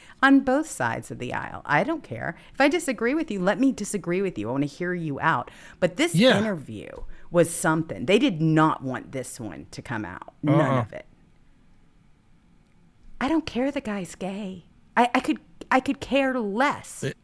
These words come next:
Speaker 2: this guy's been telling this story for, since nineteen ninety-nine. He's never changed it. Why don't, why does Barack sue him?
Speaker 1: Exactly.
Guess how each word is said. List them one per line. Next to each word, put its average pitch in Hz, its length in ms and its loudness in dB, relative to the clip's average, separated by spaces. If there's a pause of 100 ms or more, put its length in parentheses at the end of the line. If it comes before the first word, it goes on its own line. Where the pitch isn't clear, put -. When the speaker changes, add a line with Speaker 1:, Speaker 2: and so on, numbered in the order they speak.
Speaker 2:
this 160 200 0
guy's 185 280 6
been 151 180 0
telling 151 280 2
this 143 140 -4
story 151 400 0
for, 120 240 -10
since 127 300 -6
nineteen 139 400 2
ninety-nine. 143 460 0
He's 113 140 -2
never 131 280 0
changed 139 480 0
it. 151 180 -2 (260)
Why 151 200 6
don't, 208 240 -2
why 175 160 4
does 208 200 0
Barack 208 380 2
sue 226 240 -4
him? 107 200 -4 (600)
Speaker 1:
Exactly. 131 760 -12